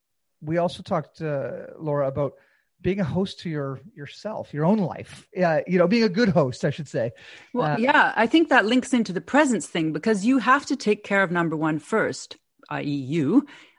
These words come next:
Speaker 2: Otherwise, you just can't be available to people. And I think, uh, I think, uh, another thing is, um, alertness, which is one of the great problems of our time, because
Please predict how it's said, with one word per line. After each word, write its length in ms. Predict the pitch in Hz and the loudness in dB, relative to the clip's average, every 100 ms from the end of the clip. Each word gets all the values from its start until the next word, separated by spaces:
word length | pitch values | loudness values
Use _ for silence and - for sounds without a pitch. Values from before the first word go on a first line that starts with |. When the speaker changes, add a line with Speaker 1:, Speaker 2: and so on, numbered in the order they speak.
| _ _ - | _ _ 2
Speaker 2:
Otherwise, 540 | 214 240 208 208 180 | 4 6 6 4 2
you 100 | 208 | -2
just 220 | 190 233 | -2 -6
can't 260 | - 226 170 | -2 -2 0
be 120 | 190 | 0
available 500 | 160 175 226 196 143 | 2 2 2 0 -4
to 120 | - 131 | -10 -8
people. 480 | 156 131 - - _ _ _ _ _ _ 202 | -8 -8 -10 -16 _ _ _ _ _ _ 2
And 140 | 214 | 2
I 60 | 214 | 4
think, 320 | 294 269 - | 4 2 0
uh, 180 | 226 147 202 | 0 0 0
I 120 | 208 | 0
think, 340 | 285 254 247 | 2 0 2
uh, 240 | 220 202 180 | 2 2 2
another 340 | 220 285 339 | 2 2 0
thing 260 | 302 262 214 | 0 0 2
is, 240 | 185 170 - | 0 -2 -10
um, 340 | 196 175 165 - | -4 -2 -4 -4
alertness, 760 | 190 202 202 240 - 160 123 - | -4 2 4 2 2 -2 -2 -4
which 200 | 180 196 | -2 -4
is 140 | 180 | -2
one 180 | 202 202 | -2 0
of 100 | 165 | -2
the 80 | 165 | -6
great 640 | - 180 190 147 - - _ _ | -4 0 0 -2 -12 -20 _ _
problems 500 | - 175 165 160 147 | -2 0 0 -2 -2
of 140 | 143 151 | -4 -4
our 120 | 147 | -6
time, 420 | - 170 147 101 | -4 -2 -2 -4
because 560 | 139 - 160 151 - | -10 -4 -4 -4 -10